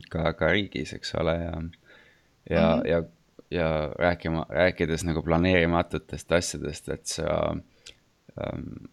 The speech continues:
Speaker 1: olid ju tegelikult, me siin varasemalt saime natuke rääkida, et sa olid üheteistkümnendal septembril kaks tuhat üks, ähm, New Yorgis,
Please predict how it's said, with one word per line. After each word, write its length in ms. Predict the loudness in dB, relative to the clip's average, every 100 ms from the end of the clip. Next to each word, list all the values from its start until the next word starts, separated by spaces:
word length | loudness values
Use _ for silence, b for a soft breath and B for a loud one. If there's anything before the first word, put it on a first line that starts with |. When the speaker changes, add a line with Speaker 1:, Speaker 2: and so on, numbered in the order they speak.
| -8
Speaker 1:
olid 400 | 0 2 2 -2
ju 60 | 0
tegelikult, 560 | 2 2 2 -2 -4 -4
me 120 | -2 -2 -4
siin 300 | -6 -4 -4 -2
varasemalt 640 | 0 -2 -2 -4 -4 -4
saime 240 | -2 -2
natuke 320 | -2 -6 -2 2
rääkida, 460 | 2 0 -2 -2
et 100 | -2
sa 140 | -2 0
olid 240 | 0 -2 -12 _
üheteistkümnendal 760 | -2 0 2 2 2 -2 -4 -4
septembril 560 | -4 2 2 4 0
kaks 240 | 0 -4 -2
tuhat 320 | -4 -2 -6
üks, 160 | -4 -4 -4 -4
ähm, 440 | -2 -2 -2 -4 -8 -14 -6
New 180 | 0
Yorgis, 580 | 2 2 0 -4 -6 -8